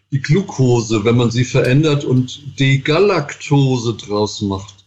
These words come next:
ist sie ein Heilmittel. Wir dürfen die Zucker nicht alle in einen Topf werfen. Der Haushaltszucker ist Gift, ganz klar. Aber es gibt auch viele Zucker,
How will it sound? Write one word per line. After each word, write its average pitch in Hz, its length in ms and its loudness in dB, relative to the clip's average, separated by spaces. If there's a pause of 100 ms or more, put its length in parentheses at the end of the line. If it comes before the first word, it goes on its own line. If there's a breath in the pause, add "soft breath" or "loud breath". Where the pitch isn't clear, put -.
(180)
ist - 260 -2
sie 139 100 0
ein 120 220 2
Heilmittel. 123 640 0 (480)
Wir 123 120 -6
dürfen 147 300 0
die 151 120 2
Zucker 160 320 0
nicht 147 280 0
alle 131 200 2
in 147 140 4
einen 135 180 0
Topf 185 340 -6
werfen. 107 360 -4 (760)
Der 117 180 0
Haushaltszucker 160 1200 0 (260)
ist 139 400 -2
Gift, - 500 -2 (120)
ganz 117 320 -6
klar. 101 340 -8 (280)
Aber 120 200 0
es - 180 -4
gibt 143 220 -2
auch 117 180 -2
viele 185 540 -2
Zucker, 147 540 -2